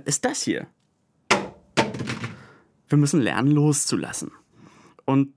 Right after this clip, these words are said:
wenn man sich das anguckt oder auch jetzt hört, ne, das Handy scheppert auf den Boden, das tut uns richtig weh. Und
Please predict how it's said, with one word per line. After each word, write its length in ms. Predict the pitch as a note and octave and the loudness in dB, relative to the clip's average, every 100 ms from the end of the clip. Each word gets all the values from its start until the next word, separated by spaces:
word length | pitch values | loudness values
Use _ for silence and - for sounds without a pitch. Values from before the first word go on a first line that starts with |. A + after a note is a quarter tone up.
| - | -6
wenn 160 | - F3 | 0 2
man 100 | F#3 | 2
sich 80 | |
das 140 | E3 D3+ | 0 -2
anguckt 500 | - D#3 G3 G#3 - | 0 0 2 0 0
oder 100 | - | -4
auch 100 | - | -4
jetzt 260 | - - | -8 -4
hört, 320 | F3+ G#3 G#3 - - - - | 0 2 0 -6 -12 -12 -6
ne, 180 | - F#3+ | 0 0
das 180 | C3+ E3 | 0 0
Handy 380 | D#3+ F#3 F3 - - | 2 2 0 -4 -8
scheppert 420 | - F#3+ G3 F3+ | -2 0 0 0
auf 140 | E3 | 0
den 160 | - D#3 | 0 2
Boden, 220 | C#3 D#3 | 2 2
das 160 | E3 - | 0 -2
tut 200 | - A3 | -2 0
uns 280 | G3 F3 - | 0 0 -2
richtig 360 | D3 F3 F3+ | -4 -4 -4
weh. 220 | A3+ F#3+ | 0 0
Und 180 | A#2 C3 | 0 -4